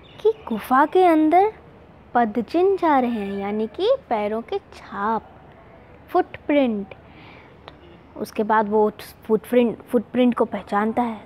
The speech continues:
कहता है, "अरे, ये तो शेर के फुटप्रिंट हैं और ये कहाँ जा रहे हैं? ये गुफा के अंदर तो जा रहे हैं, पर अन-, गुफा के अंदर से बाहर नहीं आ रहे।"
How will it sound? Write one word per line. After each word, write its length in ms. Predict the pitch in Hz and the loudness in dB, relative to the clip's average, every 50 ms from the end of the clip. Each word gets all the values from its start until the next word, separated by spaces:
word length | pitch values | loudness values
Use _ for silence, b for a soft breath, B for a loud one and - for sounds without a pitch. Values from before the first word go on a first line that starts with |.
| - - | -20 -20
कहता 200 | - - - 233 | -18 -10 -8 -6
है, 120 | 233 220 | -6 -6
"अरे, 720 | - - 196 196 190 214 269 294 302 311 320 330 320 302 302 B B B B B B B B - | -6 -8 -8 -6 0 4 4 6 6 6 6 4 2 2 -2 B B B B B B B B -4
ये 120 | 233 262 | -2 -2
तो 160 | 262 - 339 330 | -2 0 -4 -4
शेर 460 | - - - 247 202 202 208 208 208 | -4 -2 -2 -2 0 0 -2 -4 -4
के 160 | - - 311 | -2 -2 -2
फुटप्रिंट 680 | 311 - - 349 339 - - - 349 359 339 339 330 | -2 0 -2 -4 -4 -4 -4 -2 0 0 0 -2 -2
हैं 380 | 330 349 349 359 349 349 330 311 B B B B B B B B - | -2 0 0 0 0 0 -2 -6 B B B B B B B B -4
और 140 | - 294 311 | 0 0 2
ये 220 | 294 294 294 302 302 | 4 4 4 4 2
कहाँ 360 | - 269 247 226 233 214 226 | 2 -2 -2 -2 -2 -2 0
जा 220 | 233 294 285 311 | 2 2 4 4
रहे 120 | 330 349 349 | 4 4 2
हैं? 80 | 349 | 2
ये 120 | 330 339 330 | 2 0 0
गुफा 360 | 320 - 247 - - 285 294 | -2 -4 -8 -4 -4 -4 -4
के 140 | 294 - 349 | -4 -4 -8
अंदर 520 | 339 - 240 220 220 202 196 190 214 220 | -8 -8 -8 -8 -8 -6 -6 -6 -6 -6
तो 140 | 226 - 254 | -6 -6 -6
जा 260 | 254 - 311 320 349 | -6 -4 -6 -4 -4
रहे 120 | 359 381 | -4 -4
हैं, 200 | 370 330 285 277 | -4 -4 -6 -2
पर 140 | - 311 311 | 0 0 2
अन-, 580 | 311 277 247 233 226 226 226 - - - - 247 | 2 0 -2 -4 -6 -6 -8 -12 -14 -14 -8 -6
गुफा 320 | 233 233 208 - 262 269 | -6 -4 -2 0 0 0
के 120 | 277 320 330 | 0 0 0
अंदर 260 | 311 277 269 285 302 | 2 2 2 2 2
से 160 | 285 - 370 | 2 0 -2
बाहर 480 | 330 262 226 214 196 185 202 196 190 190 | 0 0 -2 -2 -4 -4 -4 -4 -4 -4
नहीं 440 | 185 170 175 180 208 262 311 349 | -4 -6 -6 -6 -6 -4 -2 2
आ 220 | 370 370 359 359 359 | 2 4 4 4 4
रहे।" 280 | 359 349 330 330 339 | 2 0 -4 -8 -12